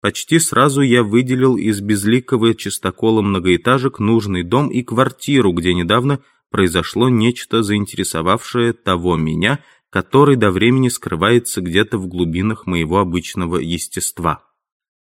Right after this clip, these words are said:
Стандартная хрущёбообразная пятиэтажка, стоящая на тринадцатой Парковой.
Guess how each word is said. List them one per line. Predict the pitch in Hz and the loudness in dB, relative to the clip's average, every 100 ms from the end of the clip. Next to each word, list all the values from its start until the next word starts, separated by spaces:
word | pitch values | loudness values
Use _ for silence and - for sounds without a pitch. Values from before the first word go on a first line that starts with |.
| _ - | _ -8
Стандартная | - 131 139 139 175 170 175 175 175 | -2 2 4 4 2 4 6 6 6
хрущёбообразная | 165 - 135 - 160 143 123 123 120 110 101 | 2 2 0 2 2 4 4 4 4 4 2
пятиэтажка, | - 98 90 85 104 120 - - | 2 -2 0 0 0 0 0 -2
стоящая | - - 92 95 127 - 139 | -2 2 4 4 2 2 2
на | 123 | 2
тринадцатой | 104 92 87 95 104 - 107 107 | 0 -2 0 0 -2 -4 -2 -2
Парковой. | 98 92 82 - 62 60 | 0 -2 -2 -4 -10 -10